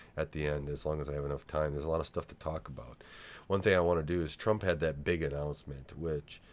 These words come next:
um, everyone watched, and he announced these, uh, N F T trading cards, which I thought was a huge disappointment. And it wa-, I was like, "Well, this is not what I really wanted to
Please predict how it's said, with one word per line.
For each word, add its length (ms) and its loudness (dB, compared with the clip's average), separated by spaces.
um, 320 -2
everyone 360 4
watched, 340 4
and 100 -4
he 160 -6
announced 380 0
these, 320 -4
uh, 380 -2
N 160 0
F 200 0
T 180 -4
trading 400 -2
cards, 380 -6
which 160 -2
I 60 6
thought 300 10
was 140 0
a 60 -2
huge 320 -2
disappointment. 840 -4
And 240 6
it 60 6
wa-, 560 0
I 60 0
was 160 -2
like, 300 0
"Well, 220 4
this 280 -2
is 140 -6
not 220 2
what 160 0
I 60 2
really 320 -2
wanted 420 0
to 300 -2